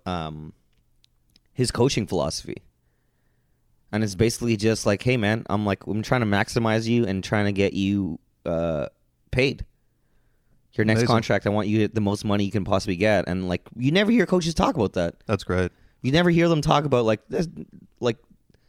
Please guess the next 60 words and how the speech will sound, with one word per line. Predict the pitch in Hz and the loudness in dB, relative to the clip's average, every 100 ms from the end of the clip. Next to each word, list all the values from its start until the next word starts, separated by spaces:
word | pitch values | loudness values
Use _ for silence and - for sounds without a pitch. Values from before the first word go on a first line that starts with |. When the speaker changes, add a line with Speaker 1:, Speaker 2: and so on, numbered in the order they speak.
| _ | _
Speaker 1:
you | - | 0
know | 220 | 2
what | 240 | 4
I | |
mean? | 180 226 | 4 4
Like, | 139 131 | 2 4
they | 147 | 4
Speaker 2:
Yeah. | |
Speaker 1:
never | 202 180 | 4 2
talk | - | 0
about | 175 147 | 2 2
it | |
like | 131 | 2
it's | 127 117 | 0 -4
a | |
business. | 80 123 110 78 | 0 0 -2 -6
They | 107 | -4
talk | 131 127 | -2 -2
about | 127 | -2
it | 120 | 0
like, | 113 - - - - | -2 -2 -12 -14 -2
"We | |
gotta | 143 135 | 0 2
win | 135 120 | 0 0
games. | 127 127 120 | 0 0 -2
We | 113 | 0
gotta," | 120 107 107 98 117 - - | 2 2 0 -4 -10 -20 -14
he's | 143 156 | -10 -10
like, | 156 | -8
"No, | 185 120 - - | -8 -8 -10 -8
like, | 123 - _ _ _ _ - - | -8 -10 _ _ _ _ -20 -8
winning | - 143 202 214 190 131 120 | -4 0 2 2 0 -2 0
will | 147 | 2
get | 151 151 | 4 2
you | 156 139 | 2 0
paid, | 156 160 104 | 2 2 0
man. | 87 104 | -4 -2
Like, | 113 101 | -4 -4
w-, | 110 110 123 | -4 -4 -2
winning | 123 170 180 175 | 0 2 2 0
will | 143 | 0
get | 135 147 127 | 2 0 0
you | 135 123 | -2 -2
paid. | 123 101 71 | 2 2 0
We, | - 117 117 - - | -4 -4 -2 -6 -12
we | - 123 | -8 -4
wanna | 131 135 | -2 -2
maximize | 135 135 - 156 131 127 | -2 -4 -2 0 0 2
your | 123 127 | 2 2
role | 113 101 110 | 4 4 0
and | - 113 | -4 -2
get | 110 80 | -2 0
you | 113 113 113 | -2 -2 -2
paid." | - 143 - - _ _ _ _ _ | 0 0 -2 -10 _ _ _ _ _
Speaker 2:
It's | - | -12
a | 110 | -4
really | 139 | -4
good | 113 - | -4 -4
point, | 113 98 | -4 -4
yeah. | 90 90 | -4 -6